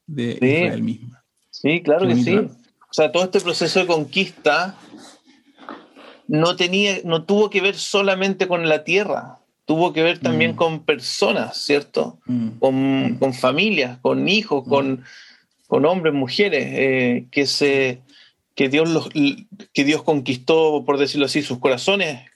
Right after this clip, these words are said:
Speaker 2: en este proceso.
Speaker 1: Absolutamente cierto. Entonces, em, para pasar a Josué dos, porque estamos hablando todo el rato de Rahab y no tenemos idea hasta el momento, <laughs> no hemos leído el texto,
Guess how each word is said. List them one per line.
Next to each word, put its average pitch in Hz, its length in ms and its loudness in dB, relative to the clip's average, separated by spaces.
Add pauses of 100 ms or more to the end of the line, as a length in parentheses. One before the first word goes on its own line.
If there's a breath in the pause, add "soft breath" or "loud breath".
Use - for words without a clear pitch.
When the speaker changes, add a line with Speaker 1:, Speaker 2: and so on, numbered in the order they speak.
(340)
Speaker 2:
en 131 260 0
este 131 180 -2
proceso. 135 540 -4 (1400 soft breath)
Speaker 1:
Absolutamente 160 540 0
cierto. - 320 -6
Entonces, - 720 0
em, 151 480 4
para 143 160 2
pasar 180 380 0
a 165 140 2
Josué 160 340 -2
dos, 170 480 -2
porque 143 160 -4
estamos 165 260 0
hablando 151 300 2
todo 151 120 4
el 147 60 2
rato 143 240 2
de 131 80 2
Rahab 143 400 0
y 143 80 0
no 131 60 0
tenemos 139 340 2
idea 147 160 2
hasta 156 120 0
el 147 60 0
momento, 175 560 0
<laughs> 190 300 0
no 202 80 0
hemos 180 160 6
leído 175 160 6
el 156 140 2
texto, 185 420 -4